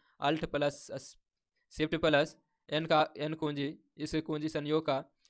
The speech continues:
उपयोग खाली स्थान के लिए किया जाता है। तो किस लिए किया जाता है, ये बताना है।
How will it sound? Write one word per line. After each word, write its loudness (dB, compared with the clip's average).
उपयोग 2
खाली 4
स्थान 0
के 0
लिए 2
किया -2
जाता -4
है। -4
तो -10
किस -8
लिए 0
किया -2
जाता 0
है, 0
ये -4
बताना 0
है। -2